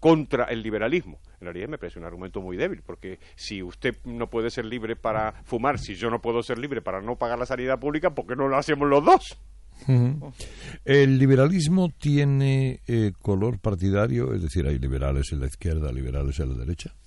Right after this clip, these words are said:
Speaker 1: El liberalismo no tiene, no tiene color partidario porque nos, lo, los ejes nuestros no, no, no son más derecha o más izquierda, igual que en el tema nacionalismo, centralismo,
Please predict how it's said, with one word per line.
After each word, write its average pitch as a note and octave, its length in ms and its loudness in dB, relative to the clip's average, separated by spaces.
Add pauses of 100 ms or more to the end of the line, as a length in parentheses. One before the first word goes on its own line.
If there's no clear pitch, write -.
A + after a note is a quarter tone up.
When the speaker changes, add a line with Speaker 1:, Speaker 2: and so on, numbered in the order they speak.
(380)
Speaker 1:
El C#3 100 -6
liberalismo D#3+ 400 0
no D#3+ 220 0
tiene, G#2 460 -4 (120)
no A#2 200 -10
tiene B2 180 -8
color A2 280 -4
partidario A2 540 -2
porque F#2+ 200 -8
nos, F#2+ 280 -10
lo, A2 220 -8
los A#2 320 -8
ejes D3+ 520 -2
nuestros C3+ 800 -6
no, A#2 320 -2
no, B2 380 -8
no B2+ 160 0
son A#2 260 4
más A#2 220 -4
derecha A2+ 340 -4
o G#2 80 0
más A2 220 -8
izquierda, A2+ 500 -6 (380)
igual G2 280 -6
que F#2+ 100 -10
en E2+ 80 -12
el E2+ 100 -16
tema G2 240 -4
nacionalismo, F#2 640 -8
centralismo, F#2+ 680 -10